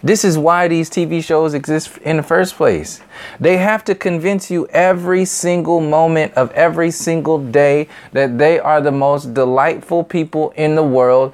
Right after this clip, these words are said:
so they can maintain power over your simple-minded ass.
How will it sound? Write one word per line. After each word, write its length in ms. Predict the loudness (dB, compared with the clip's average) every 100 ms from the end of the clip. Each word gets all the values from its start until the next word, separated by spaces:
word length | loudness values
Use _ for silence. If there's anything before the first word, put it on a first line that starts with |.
| -10
so 180 | 0 2
they 140 | 4
can 220 | 2 0 0
maintain 640 | 0 0 -2 -2 -2 -2
power 500 | -2 0 0 0 0
over 260 | -2 -2 -2
your 300 | -2 -2 -2
simple-minded 1040 | -4 -6 -4 -2 0 0 0 0 -2 -4 -4
ass. 640 | -2 0 -4 -8 -14 -18